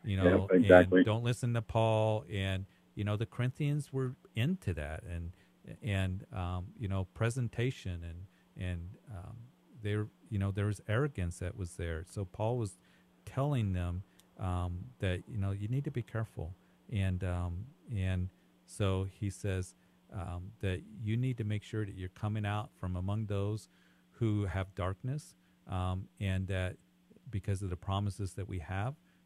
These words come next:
Speaker 1: in, in the Lord, uh, um, that you cleanse yourself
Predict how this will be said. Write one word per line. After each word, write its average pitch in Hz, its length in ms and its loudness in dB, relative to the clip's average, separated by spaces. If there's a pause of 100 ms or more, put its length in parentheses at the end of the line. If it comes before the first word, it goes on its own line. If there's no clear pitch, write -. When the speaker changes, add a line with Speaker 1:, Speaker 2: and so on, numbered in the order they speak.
Speaker 1:
in, 104 240 -2
in 101 160 0
the 95 100 0
Lord, 98 380 -4 (340)
uh, - 440 -10
um, 92 340 -2
that 92 280 -2 (360)
you 98 180 0
cleanse 107 440 -2
yourself 90 420 -4